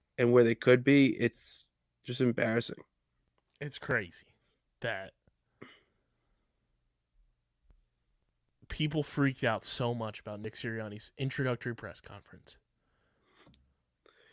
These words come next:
Speaker 1: It was a bad look.
Speaker 2: And
Speaker 1: I gotta give
Speaker 2: claim
Speaker 1: him
Speaker 2: that
Speaker 1: that,
Speaker 2: he was
Speaker 1: though.
Speaker 2: going to be a bad coach simply based off of one press conference. And look at him now. I don't
Speaker 1: Dan-
Speaker 2: know if, eh,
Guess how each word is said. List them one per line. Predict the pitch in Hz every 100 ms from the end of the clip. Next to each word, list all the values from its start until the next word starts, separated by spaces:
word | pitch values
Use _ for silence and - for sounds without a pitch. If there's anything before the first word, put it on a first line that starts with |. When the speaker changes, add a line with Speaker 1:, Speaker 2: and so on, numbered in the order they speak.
| _ _ _ -
Speaker 1:
It | 120
was | 123 117
a |
bad | 117 113 95
look. | 101 131
Speaker 2:
And |
Speaker 1:
I | 120
gotta | 110
give | 120
Speaker 2:
claim | 143 160
Speaker 1:
him | 165
Speaker 2:
that | 160 143
Speaker 1:
that, |
Speaker 2:
he | 147 139
was | 135
Speaker 1:
though. | 131
Speaker 2:
going | 127
to | 123
be | 113
a |
bad | 110 117 127 -
coach | 123 107 - -
simply | 120 123 127
based | 120 110 113
off | 107
of | 101
one | 104 110
press | 110 92 -
conference. | - 76 - 92 - _ _ _ _ _ _ _ _ _ _ _ -
And | 110
look | 107 -
at | 107
him | 95
now. | 82 - _ _ _ _ _ _ _ _ _ _ _ _ _ _ _ _ 156
I | 170
don't | 247
Speaker 1:
Dan- | 220
Speaker 2:
know | 139 208 190
if, | 156 - _ _ _ -
eh, | 160 160